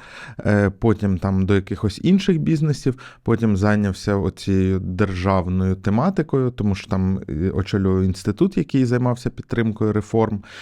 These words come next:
і в дев'ятнадцятому році підписав контракт з теробороною, е, де і зустрів повномасштабне вторгнення. І от зараз отримав цю посаду, е, пообіцяв протягом короткого часу оприлюднити стратегію розвитку відомства.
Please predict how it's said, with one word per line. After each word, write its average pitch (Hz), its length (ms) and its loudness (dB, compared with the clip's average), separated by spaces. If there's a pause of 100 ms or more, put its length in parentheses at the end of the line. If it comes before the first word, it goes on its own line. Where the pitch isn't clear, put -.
(200)
і 110 100 4
в 107 40 2
дев'ятнадцятому 101 800 2
році 139 360 2 (400)
підписав 110 440 2
контракт 98 440 0
з - 60 -20
теробороною, 131 840 0 (140)
е, 98 340 2
де 117 300 2
і 107 280 2
зустрів 104 640 0
повномасштабне 95 760 0
вторгнення. 87 640 -6 (460)
І 131 140 4
от 101 220 0
зараз 110 420 0
отримав 101 440 0
цю 113 160 -4
посаду, 170 540 -2 (340)
е, 104 80 0
пообіцяв 110 720 0
протягом 101 480 0
короткого 101 460 -2
часу 98 340 -2
оприлюднити 98 680 0
стратегію 98 560 0
розвитку 180 480 2
відомства. 120 540 -2